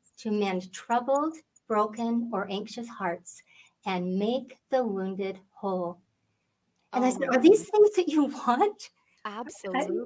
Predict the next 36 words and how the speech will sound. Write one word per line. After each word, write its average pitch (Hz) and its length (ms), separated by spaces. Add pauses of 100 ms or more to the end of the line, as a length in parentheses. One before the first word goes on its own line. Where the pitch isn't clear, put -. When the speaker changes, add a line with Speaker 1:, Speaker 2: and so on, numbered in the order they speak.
(120)
Speaker 1:
You 359 160
want 370 240
Speaker 2:
Those 370 180
Speaker 1:
these - 80
for 320 80
your 302 220
Speaker 2:
are, 285 120
Speaker 1:
loved - 160
ones. 220 420
Speaker 2:
you, 269 240
and 247 240
they're, 226 340
and 226 300
they're 214 340
actual 202 540
blessings. 175 720 (560)
It's 294 240
Speaker 1:
They 226 80
Speaker 2:
not, 330 240
Speaker 1:
are. 330 60 (680)
Speaker 2:
"Oh, 285 100
that 302 160
would 311 120
be 269 100
nice 185 560 (220)
Speaker 1:
No, 381 180
Speaker 2:
if 330 100
Speaker 1:
they 349 60
Speaker 2:
that 339 120
Speaker 1:
are 330 80
Speaker 2:
happened," 311 220
Speaker 1:
real. 247 540
Speaker 2:
but 214 140
they're 220 180
real. 233 380
Speaker 1:
Absolutely. 285 580